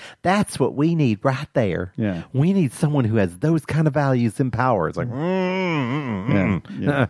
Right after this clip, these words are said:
Speaker 1: <laughs> Uh, you should not be praising someone who is literally, uh, talking like Mussolini did.
Speaker 2: Yeah. Who, who's
Speaker 1: Yeah.
Speaker 2: literally in Mussolini's,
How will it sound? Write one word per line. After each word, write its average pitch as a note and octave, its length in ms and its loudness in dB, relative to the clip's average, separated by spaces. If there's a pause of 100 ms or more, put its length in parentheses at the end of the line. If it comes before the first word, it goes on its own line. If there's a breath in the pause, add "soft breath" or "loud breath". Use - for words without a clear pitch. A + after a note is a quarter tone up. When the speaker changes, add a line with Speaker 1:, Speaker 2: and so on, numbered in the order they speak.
Speaker 1:
<laughs> - 160 -10
Uh, A#2 40 0 (180 loud breath)
you C3+ 120 -2
should E3+ 240 0
not E3 100 -2
be D3+ 100 2
praising C3 520 0
someone C3 320 0
who A2+ 440 2 (220 loud breath)
is A#2 180 2
literally, G#2+ 840 0
uh, F2 340 2
talking A2 400 0
like F2+ 160 2
Mussolini F2+ 500 0
did. - 120 -6
Speaker 2:
Yeah. A#1 160 -8 (260 loud breath)
Who, D#3 160 4
who's C#3 340 2
Speaker 1:
Yeah. - 140 -8
Speaker 2:
literally C3 760 4
in A2+ 160 2
Mussolini's, A#2 640 0